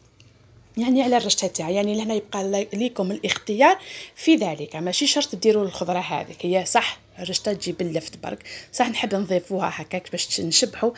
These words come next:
هذاك الطبسي. المهم حبوباتي، حبيت فقط، آه، كاين بزاف هكا دخلوا مشتركين جدد، يعني من حقهم يعرفوا.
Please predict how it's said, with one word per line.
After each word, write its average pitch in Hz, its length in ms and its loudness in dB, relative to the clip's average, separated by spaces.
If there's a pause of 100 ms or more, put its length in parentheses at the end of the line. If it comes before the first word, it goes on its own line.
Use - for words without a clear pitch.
(380)
هذاك 180 380 -2
الطبسي. - 420 -8 (460)
المهم 403 340 8
حبوباتي، 262 600 6
حبيت 262 400 0
فقط، 240 480 2 (220)
آه، 190 720 2 (460)
كاين 302 560 10
بزاف 254 440 2
هكا 220 280 2
دخلوا 214 500 6
مشتركين 226 840 4
جدد، 196 340 2 (120)
يعني 190 260 0
من 262 140 2
حقهم 240 380 0
يعرفوا. 196 560 2